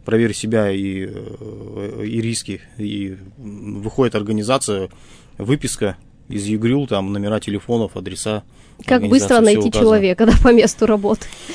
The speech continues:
Speaker 1: Поэтому здесь я не вижу смысла куда-то жаловаться. Ну, вы заявку подали, соответственно, банк выполнял свою работу, он тем самым защищает в том числе и себя относительно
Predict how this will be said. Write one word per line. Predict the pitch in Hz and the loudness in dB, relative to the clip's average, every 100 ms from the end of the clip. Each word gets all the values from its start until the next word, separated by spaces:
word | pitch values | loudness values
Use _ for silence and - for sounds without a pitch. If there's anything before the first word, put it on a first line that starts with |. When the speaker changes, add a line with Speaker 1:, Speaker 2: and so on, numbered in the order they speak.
| - - | -16 -2
Speaker 1:
Поэтому | - 165 170 190 196 180 165 | 4 6 6 4 4 2 0
здесь | 160 208 - | 0 0 2
я | |
не | 175 185 | 2 4
вижу | 185 151 | 2 2
смысла | 185 170 127 | 2 2 0
куда-то | 139 147 131 | 4 2 4
жаловаться. | 117 175 151 110 - 104 | 4 6 6 4 0 -4
Ну, | 113 156 | -4 -2
вы | |
заявку | 151 160 170 - 143 | 0 2 2 2 2
подали, | 139 156 143 | 4 6 6
соответственно, | 110 110 120 120 107 | 4 0 0 -2 -2
банк | 104 120 107 | 2 0 0
выполнял | 110 113 117 | -2 2 2
свою | 107 110 | 0 0
работу, | 107 107 123 - | 0 0 0 -2
он | 95 95 85 - - | -4 -4 -8 -18 -10
тем | 113 101 | -8 -4
самым | 123 123 110 101 110 110 120 127 127 - - - - - - | 0 0 -2 -4 -12 -16 -18 -18 -20 -20 -20 -20 -20 -20 -10
защищает | 107 123 - 135 123 | -6 -2 2 4 4
в | - | 0
том | 110 | -4
числе | - 113 110 | -4 -2 -2
и | |
себя | - 101 117 | -2 -2 0
относительно | 120 101 98 98 95 95 92 | 0 -4 -10 -10 -10 -10 -10